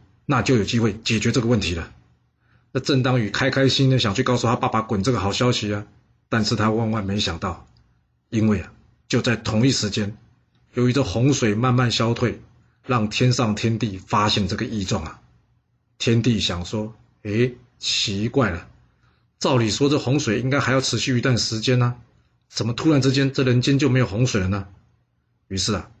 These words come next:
他派出天兵天将下去调查。哦，这才发现，原来是鲧啊，偷走了他的席壤，并且用它来筑成土堤，所以才没有导致后续的洪水泛滥的问题啊。这天帝一听，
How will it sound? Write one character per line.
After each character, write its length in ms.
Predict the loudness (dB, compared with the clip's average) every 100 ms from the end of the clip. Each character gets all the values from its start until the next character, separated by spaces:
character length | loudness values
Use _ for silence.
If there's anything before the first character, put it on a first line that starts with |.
| _
他 140 | -6 -2
派 160 | 0
出 120 | -2
天 320 | -4 0 0 2
兵 220 | 0 0
天 220 | 0 0
将 160 | 0 0
下 140 | -2
去 100 | -2
调 180 | -2 -2
查。 260 | -6 -12 -18 _ _ _ _ _
哦， 180 | -4 -2
这 140 | 0 0
才 160 | 0
发 160 | 0 0
现， 220 | -2 -6 -10 _ _ _ _
原 100 | -2
来 60 | 2
是 180 | 0
鲧 260 | 0 -4 -2
啊， 200 | -6 -6 _ -2
偷 240 | 2 4
走 100 | 2
了 80 | 0
他 80 | 0
的 80 |
席 240 | 0 -2 -4
壤， 140 | -6 -12 _ _
并 120 | 2 2
且 140 | 2
用 180 | 0 0
它 140 | 0
来 80 | -2
筑 240 | -4 -4
成 220 | -2 -2 -4
土 200 | -6 -8
堤， 260 | -10 -12 -18 _ _ -20 -12
所 180 | -2 2
以 80 | 4
才 160 | 4
没 80 | 4
有 100 | 4
导 160 | 2 0
致 160 | 0
后 200 | 2 2
续 120 | 2 0
的 80 |
洪 200 | 0 0
水 180 | 0 0
泛 220 | 0 0
滥 120 | 0 0
的 60 |
问 180 | 0 -2
题 200 | -4 -8
啊。 180 | -10 -12 -20 _ _ _ _ _ _
这 140 | -2
天 360 | -2 0 2 2
帝 220 | 2 2
一 40 | 2
听， 340 | 2 0 -4